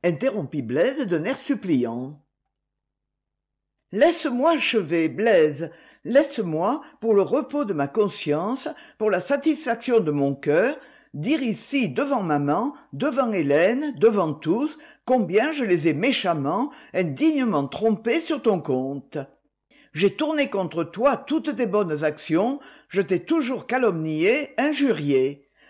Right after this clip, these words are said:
Tu m'as toujours noblement et généreusement pardonné. Au lieu de te justifier en m'accusant,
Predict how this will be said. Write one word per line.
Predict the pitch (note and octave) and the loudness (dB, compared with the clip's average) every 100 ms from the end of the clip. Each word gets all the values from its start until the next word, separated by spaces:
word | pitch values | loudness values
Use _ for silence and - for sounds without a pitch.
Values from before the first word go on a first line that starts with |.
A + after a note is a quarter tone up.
| _ - | _ -6
Tu | G3+ | -2
m'as | G3 | -2
toujours | - D#4+ B3+ C4 F3+ | 0 0 0 -2 -2
noblement | F3 A#3+ F#3+ F3 E3 A3+ D4+ | 0 0 0 0 0 -2 0
et | G3+ | 0
généreusement | D3 A#3+ C#4 C4+ A3 G#3 F3 A3+ D4 | 2 0 0 0 0 -2 0 -2 -2
pardonné. | D#4 A#3+ F#3+ D3+ C3 C3 C#3+ _ _ _ _ _ - | -4 0 0 0 -2 -4 -8 _ _ _ _ _ 0
Au | G3 | 2
lieu | E3+ A3+ D4 | 2 -2 0
de | D4+ | -2
te | G#3+ | 0
justifier | D3+ G#3+ C4 C#4 C4 B3 B3 | 0 0 -4 -4 -4 -2 -2
en | D#3+ | 0
m'accusant, | E3 F#3 D#3 C#3+ C#3 F#3 C#4+ | -2 -4 -4 -2 0 -2 -4